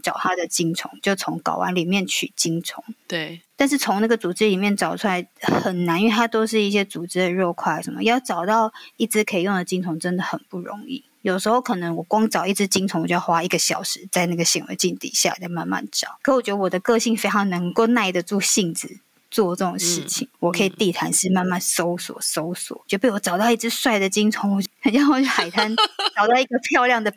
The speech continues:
Speaker 1: 贝壳，然后赶快收集起来。
Speaker 2: 嗯，听起来这三个特质都非常非常的契合胚胎师这个工作欸。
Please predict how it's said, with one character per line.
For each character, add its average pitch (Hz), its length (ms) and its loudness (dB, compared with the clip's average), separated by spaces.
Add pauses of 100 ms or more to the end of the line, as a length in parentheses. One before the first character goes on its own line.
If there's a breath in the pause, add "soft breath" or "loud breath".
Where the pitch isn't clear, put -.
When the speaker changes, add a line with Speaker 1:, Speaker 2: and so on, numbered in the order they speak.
Speaker 1:
贝 208 160 4
壳， - 380 0
然 254 100 6
后 233 300 2 (220 loud breath)
赶 247 180 0
快 320 160 2
收 277 240 0
集 240 100 -4 (140)
起 190 140 2
来。 - 280 -4
Speaker 2:
嗯， 226 80 -8 (260)
听 277 240 -2
起 - 140 0
来 156 180 2
这 220 220 0
三 208 300 0
个 196 100 0
特 190 320 0
质 131 720 0 (220)
都 196 160 0
非 214 320 0
常 160 200 -4
非 175 160 -2
常 151 160 -2
的 139 140 -2
契 156 400 2
合 123 380 -2 (160)
胚 165 100 -4
胎 156 160 -2
师 156 220 2
这 156 120 2
个 139 120 -10
工 123 280 -6
作 - 360 -2
欸。 - 240 -10